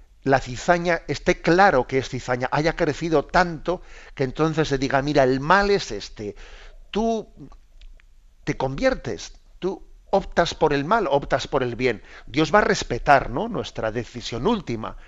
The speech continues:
pero tiene paciencia para que al final, viendo el rostro del mal, le rechacemos al mal y no nos dejemos engañar por él.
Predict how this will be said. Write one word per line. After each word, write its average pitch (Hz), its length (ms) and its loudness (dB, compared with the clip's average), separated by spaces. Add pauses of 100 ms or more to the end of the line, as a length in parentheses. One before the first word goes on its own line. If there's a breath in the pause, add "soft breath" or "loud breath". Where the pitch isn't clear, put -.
(520 soft breath)
pero 135 240 6
tiene 226 260 0
paciencia 165 680 0
para 117 200 0
que - 80 -2
al 120 100 0
final, 156 360 -2
viendo 170 480 0 (260 loud breath)
el 143 160 4
rostro 180 500 2
del 147 200 0
mal, 147 440 0 (840)
le 131 120 2
rechacemos 135 640 0
al 104 140 -4
mal 95 260 -10 (920)
y 135 60 -8
no 135 100 0
nos 131 100 -2
dejemos 139 340 0
engañar 127 420 2
por 110 160 -4
él. 87 220 -8